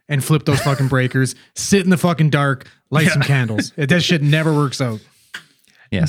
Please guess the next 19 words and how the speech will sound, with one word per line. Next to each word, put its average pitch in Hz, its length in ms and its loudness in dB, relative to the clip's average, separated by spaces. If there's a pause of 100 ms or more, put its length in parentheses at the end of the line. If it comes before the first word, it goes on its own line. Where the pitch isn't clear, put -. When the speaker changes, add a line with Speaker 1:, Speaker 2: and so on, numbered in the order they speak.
Speaker 3:
so 214 60 2
Speaker 2:
you 381 140 2
know, 392 460 0
how, - 260 -4
like, 190 440 0
thinking 247 360 -2
about 269 280 -2
that 220 180 -2
now, 175 260 0
how 208 160 0
ridiculous 170 680 -2
that 196 180 0
is, 190 260 0
is 151 120 0
that, 160 220 -2
that 156 200 0
all 170 160 0
the 180 100 0
breakers 151 600 -2